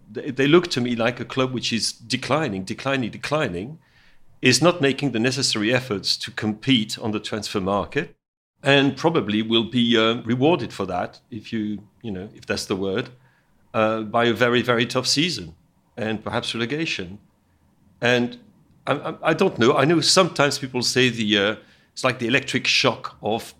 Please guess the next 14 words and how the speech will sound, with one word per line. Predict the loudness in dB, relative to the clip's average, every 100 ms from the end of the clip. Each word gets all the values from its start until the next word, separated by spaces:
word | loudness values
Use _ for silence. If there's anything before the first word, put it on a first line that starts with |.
| -4
parting | -2 -2 -2
with | -2
a | 0
manager, | 2 2 0 -4
getting | -4 -6 -6
a |
new | -4 -4
one. | -2 -2 -2
It | -4 -4
can | -2 -2 -8 _ -10
get | -8 -4
you | -2
somewhere. | 2 2 2 2 0 -2 _ _ _ _ _ _ _
Uh, | 0 0